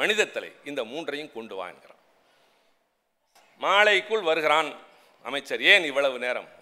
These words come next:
"ஒன்றுமில்லை மன்னா, ஆட்டுத்தலை தெருமுனையிலேயே கிடைத்தது. புலித்தலை ஒரு வேட்டையாடி விட்டு வந்தவனிடம் பேரம் பேசி அதிக விலை கொடுத்து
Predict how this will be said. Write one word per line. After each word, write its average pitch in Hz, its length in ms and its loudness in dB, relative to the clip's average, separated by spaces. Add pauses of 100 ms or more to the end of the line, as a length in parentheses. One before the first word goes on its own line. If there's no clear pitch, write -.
"ஒன்றுமில்லை 160 440 -4 (100)
மன்னா, 120 200 -6 (880)
ஆட்டுத்தலை 185 520 -4 (120)
தெருமுனையிலேயே 170 640 0
கிடைத்தது. 101 360 -10 (640)
புலித்தலை 220 480 6 (140)
ஒரு 170 200 -2
வேட்டையாடி 202 520 6
விட்டு 170 240 -6
வந்தவனிடம் 160 500 -4 (300)
பேரம் 190 320 6
பேசி 165 200 -4 (100)
அதிக 185 180 -4 (100)
விலை 160 200 -2
கொடுத்து 143 240 -10